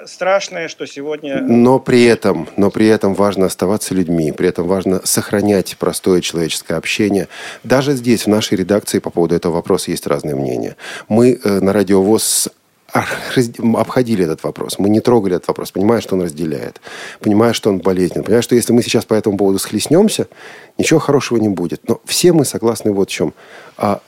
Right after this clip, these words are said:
Speaker 2: надо оставаться людьми, не боясь высказывать свое мнение. Сегодня совершенно не обязательно смотреть телевизор. Можно читать интернет, можно общаться в социальных сетях, можно перезваниваться по телефону. Э, можно строить эти мостики, мостики доверия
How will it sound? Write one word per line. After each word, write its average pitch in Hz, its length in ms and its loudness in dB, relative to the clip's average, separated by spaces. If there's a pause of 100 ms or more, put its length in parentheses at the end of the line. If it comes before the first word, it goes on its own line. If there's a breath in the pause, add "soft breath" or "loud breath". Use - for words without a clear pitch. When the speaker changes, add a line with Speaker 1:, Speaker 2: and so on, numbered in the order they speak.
Speaker 2:
надо 147 520 2 (360)
оставаться - 480 -2
людьми, 113 400 2 (420 soft breath)
не 156 260 6
боясь 170 480 2
высказывать 113 540 0
свое 101 240 2
мнение. 87 440 0 (240 loud breath)
Сегодня 151 220 2
совершенно 143 280 2
не 131 80 6
обязательно 117 280 0
смотреть 107 280 0
телевизор. 95 440 0
Можно 98 260 0
читать 90 300 -2
интернет, 110 440 0
можно 92 260 0
общаться 85 340 -2
в 80 60 -14
социальных 85 400 -4
сетях, - 380 -4
можно 95 240 -6
перезваниваться 90 680 -2
по - 100 -12
телефону. 101 560 -2 (480 loud breath)
Э, 110 60 -2
можно 110 380 2
строить 123 340 4
эти 113 160 0
мостики, 139 600 2 (120)
мостики 110 840 2 (140)
доверия 104 680 2